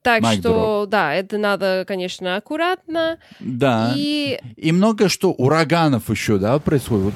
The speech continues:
Speaker 2: про ураган не надо забывать.
Speaker 1: Да, ураганов, э,
Speaker 2: Как называется ха-, ураган на английском?
Speaker 1: hurricane.
Speaker 2: Харикен?
Speaker 1: Мгм,
Speaker 2: О,
Speaker 1: hurricane.
Speaker 2: хурикен.
Speaker 1: Hurricane.
Speaker 2: Харикен? Как?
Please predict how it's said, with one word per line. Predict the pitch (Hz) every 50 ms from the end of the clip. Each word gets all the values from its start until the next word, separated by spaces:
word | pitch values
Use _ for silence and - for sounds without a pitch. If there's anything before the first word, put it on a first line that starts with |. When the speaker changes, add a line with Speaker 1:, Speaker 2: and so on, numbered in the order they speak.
| -
Speaker 2:
про | - 131 135
ураган | 139 143 151 147 151 156 143 131
не | 120
надо | 113 104 95
забывать. | 98 92 87 95 90 90 90 90 - - - 214 196 180
Speaker 1:
Да, | 196 185 170 131 120 - - - -
ураганов, | 196 208 208 208 214 240 269 294 285 277 247 233 214 202 - -
э, | 196 196 196 190 190
Speaker 2:
Как | 175 185 180
называется | 156 139 131 139 127 110 - 107
ха-, | - 135 - - 78
ураган | 78 90 113 123 123 123 120 117 120 110
на | 104 107
английском? | 107 104 101 98 - - - 101 92
Speaker 1:
hurricane. | - 170 165 160 156 156 156 156 175 - -
Speaker 2:
Харикен? | - - 139 151 170 190 190 190 - 196 196 196 208 247 - -
Speaker 1:
Мгм, | 190 196 196 233 285 294 _ _
Speaker 2:
О, | - 175 160 - - 127 120
Speaker 1:
hurricane. | - 101
Speaker 2:
хурикен. | 131 139 131 120 104 - - 98 90 98 - - _ _ _ _ -
Speaker 1:
Hurricane. | 208 175 - - - - - - - - 240 240
Speaker 2:
Харикен? | 233 - 120 135 156 156 - 175 170 185 208 208 - _ _ _ _ _ _ _ _ _ _ _ _ _ _ _ _ _ _ _ _ _ _ _ _ _ _ _ _ _ _ _ _ _ _ _
Как? | - - 104